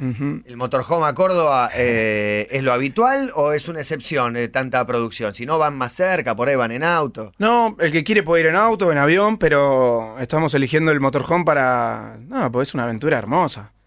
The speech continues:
Speaker 2: ¿De qué va la obra? Que no me la contaste.
Speaker 1: Cuenta la historia de, de tres muchachos que viven en una casa compra y venta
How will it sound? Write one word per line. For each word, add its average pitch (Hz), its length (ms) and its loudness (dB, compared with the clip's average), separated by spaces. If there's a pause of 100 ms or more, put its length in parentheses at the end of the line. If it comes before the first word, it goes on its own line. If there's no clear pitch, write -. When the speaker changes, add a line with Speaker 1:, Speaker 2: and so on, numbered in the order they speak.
(140)
Speaker 2:
¿De 180 100 -2
qué 247 100 0
va 240 140 4
la 151 140 0
obra? 113 320 0 (120)
Que 135 80 -6
no 143 120 -4
me 143 60 -2
la 131 100 0
contaste. 110 520 -6
Speaker 1:
Cuenta 185 280 2
la 175 100 2
historia 190 420 4
de, 135 960 4
de 127 840 2 (360)
tres 165 180 2
muchachos 170 360 0
que 131 460 2
viven 156 240 2
en 160 80 0
una 151 160 2
casa 156 240 -2
compra 156 260 0
y 170 60 4
venta 180 440 0